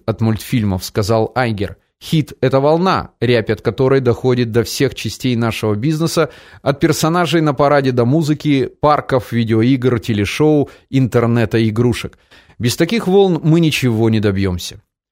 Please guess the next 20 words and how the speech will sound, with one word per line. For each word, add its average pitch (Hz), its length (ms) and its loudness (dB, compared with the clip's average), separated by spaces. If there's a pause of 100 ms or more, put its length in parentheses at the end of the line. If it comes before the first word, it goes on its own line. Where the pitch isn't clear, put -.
(400)
Затем 233 320 2
Айгер 190 240 2
описал 156 380 2
совету 143 400 0
возможные 120 560 2
варианты 113 440 0
развития 110 500 -2
событий. 180 680 -2 (300)
Первым 175 360 2
было 143 300 4
продолжать 123 540 2
в - 80 -18
том 117 180 0
же 104 140 -2
духе, 143 600 0
Айгер 113 440 -2
считал 113 420 -2
этот 107 300 -4
путь 110 260 -4
тупиковым. 190 640 0